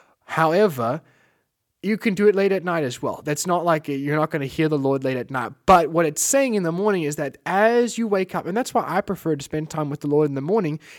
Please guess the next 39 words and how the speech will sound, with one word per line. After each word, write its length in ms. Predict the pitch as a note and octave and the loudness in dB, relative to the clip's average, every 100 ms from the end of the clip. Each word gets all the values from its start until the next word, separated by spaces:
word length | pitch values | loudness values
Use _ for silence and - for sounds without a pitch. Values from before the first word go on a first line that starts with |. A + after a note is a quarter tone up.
| - | -6
is 160 | F3 | -4
because 260 | E3 F#3 F#3+ | -2 -4 -2
I'm 80 | F#3+ | 0
not 140 | A3+ | 0
gonna 180 | A3+ F#3+ | 0 -4
wait 320 | D3 F#3+ G3+ - | 0 0 0 -4
until 260 | F3 F3 | -2 0
I've 80 | D#3 | 2
had 160 | D#3+ D#3+ | 0 -4
a 60 | |
bad 400 | C3+ C#3+ E3 C#3+ | -2 -2 -2 -2
day 240 | C#3 E3 C#3+ | -2 -2 -4
to 120 | - | -4
then 240 | C#3+ C3 | -6 -4
reset 500 | C#3 F3 - F#3 - | -2 -2 0 -2 -2
for 120 | - | -4
the 100 | C#3+ | -6
next 260 | C#3 C#3 - | -6 -8 -8
day. 220 | A#2 - _ _ _ _ | -12 -12 _ _ _ _
Like, 140 | D3+ | 0
that's, 140 | F3+ G#3+ | 2 2
that's 220 | G3+ G3+ | 2 2
rubbish. 320 | E3 C3+ A#2+ | 2 2 0
Like, 160 | D3 - | -6 0
I 140 | F3 | 2
wanna 260 | A3 A3 E3+ | 2 0 -2
start 480 | - - F3 F3+ F#3 | -4 -4 -2 -2 -2
my 160 | F3+ | -4
day 360 | E3+ C#3+ C3 C3 - - | -2 -4 -4 -8 -14 -10
on 160 | - D3+ | -4 -2
the 120 | D3+ | 0
absolute 460 | D3+ F3 F#3+ D#3+ - | 0 0 2 0 0
highest 580 | - - D3+ E3+ E3+ - | -12 -4 0 0 -2 -4
possible 460 | - D3+ - D3 B2+ | -4 -4 -4 -6 -2
way, 260 | C3 A#2 - - - | -2 -2 -8 -18 -10
and 160 | C#3 C#3 | -6 0
that 160 | D#3+ D#3+ | 0 0
is 240 | D3 - _ | -2 -8 _
with 320 | - D3 D3+ | -4 -2 -4